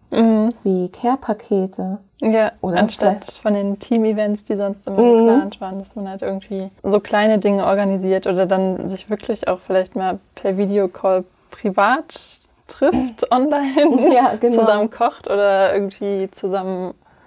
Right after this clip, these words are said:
Speaker 1: Yoga macht oder so. Also irgendwie eine Form von anderen Beschäftigung,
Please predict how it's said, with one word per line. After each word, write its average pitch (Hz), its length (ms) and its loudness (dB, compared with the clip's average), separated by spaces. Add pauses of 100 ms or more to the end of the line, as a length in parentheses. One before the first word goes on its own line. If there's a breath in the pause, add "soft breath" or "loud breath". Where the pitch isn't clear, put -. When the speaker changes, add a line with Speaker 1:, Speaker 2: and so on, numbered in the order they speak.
(420 soft breath)
Speaker 1:
Yoga 254 380 2
macht 262 340 -2
oder 240 120 4
so. 233 100 0
Also 226 160 0
irgendwie 196 640 0
eine 196 160 -4
Form 196 340 -4
von 190 460 -4 (280 loud breath)
anderen 214 320 4
Beschäftigung, 175 840 -2